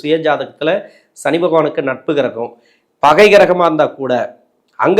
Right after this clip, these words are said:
அவர் வலுவிழந்து இருந்தால், இப்போ ராகு நல்லா இருக்கும். ராகு ஜென்ம ராசிக்கு வரும்போது கொடுத்த பணம் வரும், கடன் பிரச்சனை தீரும், நோய் நொடி பிரச்சனைகள், அடகு வச்ச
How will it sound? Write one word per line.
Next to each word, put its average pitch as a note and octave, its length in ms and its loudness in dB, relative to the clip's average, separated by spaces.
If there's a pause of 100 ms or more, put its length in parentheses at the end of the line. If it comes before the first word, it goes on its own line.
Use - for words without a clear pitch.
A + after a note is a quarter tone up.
அவர் F3 220 4
வலுவிழந்து F3+ 520 4
இருந்தால், C#3 320 -2 (400)
இப்போ G3+ 160 0 (100)
ராகு F#3 320 6
நல்லா C3+ 220 0
இருக்கும். - 260 -14 (380)
ராகு D#3+ 260 2
ஜென்ம E3 280 0
ராசிக்கு C#3+ 360 -6
வரும்போது C3+ 360 -4 (560)
கொடுத்த F#3 200 2 (120)
பணம் D3+ 240 2
வரும், B2 280 -4
கடன் F3 280 -2
பிரச்சனை C#3 300 -6 (120)
தீரும், A#2+ 280 -6 (380)
நோய் G3 200 4
நொடி D#3+ 160 2 (100)
பிரச்சனைகள், A#2 480 -10 (520)
அடகு G3+ 240 4
வச்ச - 140 -2